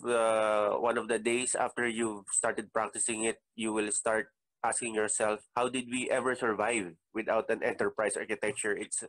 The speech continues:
really very important to have a blueprint,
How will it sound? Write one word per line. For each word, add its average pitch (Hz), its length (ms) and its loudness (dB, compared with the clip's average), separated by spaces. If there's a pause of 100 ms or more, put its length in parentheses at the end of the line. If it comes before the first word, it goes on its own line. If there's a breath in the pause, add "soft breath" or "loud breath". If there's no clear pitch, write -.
really 135 300 -4
very 117 320 0
important 110 540 -2
to 117 100 0
have 104 240 0 (600)
a 120 100 0
blueprint, 113 600 -2